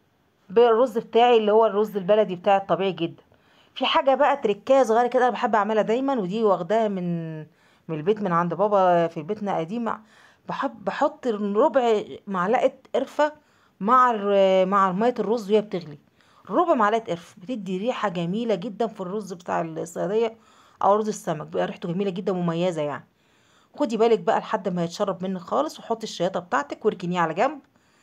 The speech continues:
كده احنا خلصنا الرز بتاعنا، اللي هي الخطوه التانيه في الايه، في الرز والسمك النهارده. الخطوه بقى الفاضله ان احنا نقلي السمك بتاعنا. اقول لكم بقى على حاجه كده بسيطه جدا تعملوها،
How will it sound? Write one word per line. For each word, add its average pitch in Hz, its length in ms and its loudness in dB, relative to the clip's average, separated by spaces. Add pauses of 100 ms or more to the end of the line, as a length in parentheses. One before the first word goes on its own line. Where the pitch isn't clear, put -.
(280)
كده 262 200 0
احنا - 320 -4
خلصنا 190 480 -2
الرز 202 320 -6
بتاعنا، 247 460 -2
اللي 175 120 -2
هي 185 60 0
الخطوه 180 360 -6
التانيه 233 300 -2
في 214 120 -8
الايه، 180 360 -6 (600)
في - 80 -6
الرز 202 220 2
والسمك 202 380 -6
النهارده. 147 340 -6 (640)
الخطوه 302 400 -2
بقى 254 100 4
الفاضله 196 300 -2
ان 175 100 0
احنا 220 180 -4
نقلي 277 180 -4
السمك 370 400 -4
بتاعنا. 262 380 -6 (440)
اقول 165 160 0
لكم 190 160 -8
بقى 185 200 -2
على 156 220 -6 (180)
حاجه 185 240 -6
كده 196 500 -2
بسيطه 170 340 -8
جدا 202 400 -4 (540)
تعملوها، 240 640 0